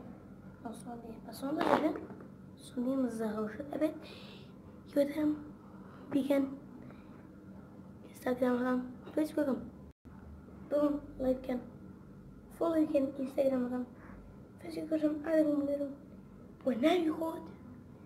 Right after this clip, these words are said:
لا. لا ما تابعني. فمش بسم على قولي. هفولو. هفولو جاه.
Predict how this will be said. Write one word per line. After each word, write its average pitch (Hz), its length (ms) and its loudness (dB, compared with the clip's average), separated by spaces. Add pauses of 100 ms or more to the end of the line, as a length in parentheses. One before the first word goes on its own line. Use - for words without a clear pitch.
(380)
لا. 294 300 4 (520)
لا 254 240 8
ما 254 100 6
تابعني. 302 480 6 (680)
فمش 262 180 4
بسم 254 440 -2 (100)
على 233 220 0
قولي. 254 560 6 (1400)
هفولو. 330 760 6 (220)
هفولو 330 520 2
جاه. - 400 0